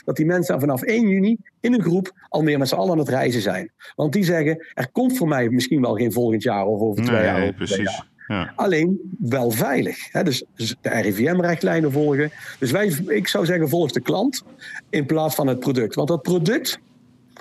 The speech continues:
Speaker 1: dat winnen we niet.
Speaker 2: Maar zijn jullie wel eens bijvoorbeeld uitgenodigd door, door, door, door Den Haag? Eh, kijk,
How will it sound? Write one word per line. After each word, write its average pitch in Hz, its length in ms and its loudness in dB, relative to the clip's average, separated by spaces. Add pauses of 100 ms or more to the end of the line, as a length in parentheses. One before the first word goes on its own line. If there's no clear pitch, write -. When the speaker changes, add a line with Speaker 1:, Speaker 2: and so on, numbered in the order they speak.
(400)
Speaker 1:
dat 151 280 -2
winnen 220 240 2
we 143 100 2
niet. 92 300 -4 (220)
Speaker 2:
Maar 107 120 0
zijn 151 160 2
jullie 156 220 4
wel 76 140 2
eens 71 100 -2
bijvoorbeeld 69 460 -6
uitgenodigd 71 800 -4
door, 73 300 -2
door, 73 220 -4
door, 71 360 -6
door 71 160 -6
Den 76 200 -6
Haag? 73 520 -6
Eh, 78 80 -4
kijk, 76 140 -4